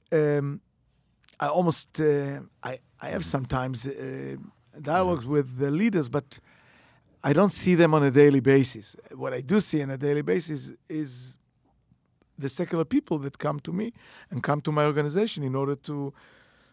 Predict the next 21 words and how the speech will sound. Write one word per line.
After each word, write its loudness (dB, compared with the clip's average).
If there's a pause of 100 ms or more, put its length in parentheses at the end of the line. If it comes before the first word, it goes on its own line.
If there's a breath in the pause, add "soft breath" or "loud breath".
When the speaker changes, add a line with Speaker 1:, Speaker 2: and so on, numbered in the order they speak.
(460 soft breath)
Speaker 1:
to -2
help 0
them, -14
to -8
be 0
assisted -4
by -12
us. -20
Speaker 2:
And -2
what 0
are 0
you, -2
w-, -12
w-, -16
g-, -12
give -4
me -4
an -2
example -4
of -8
what, -4